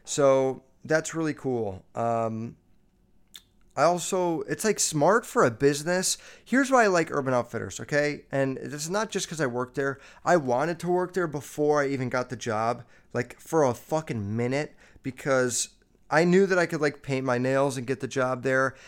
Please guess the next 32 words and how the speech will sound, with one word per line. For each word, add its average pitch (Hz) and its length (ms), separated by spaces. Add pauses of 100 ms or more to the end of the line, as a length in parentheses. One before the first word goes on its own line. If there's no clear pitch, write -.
(140)
I 135 140
knew 151 180
that 156 120
I 147 80
could - 160
kinda 139 260
swear 160 340
a 165 60
little 165 220
bit. 156 340
I 127 80
knew 143 220
that 147 120
I 143 60
could, 143 180
like, 127 240 (300)
be 165 140
a 175 60
little 170 200
bit 156 140
more 151 240
relaxed. 135 460
Obviously, 165 440
I 147 40
can't 139 260
swear 143 240
in 135 80
front 127 180
of 110 60
a 101 120
customer, 165 680 (320)
but 135 320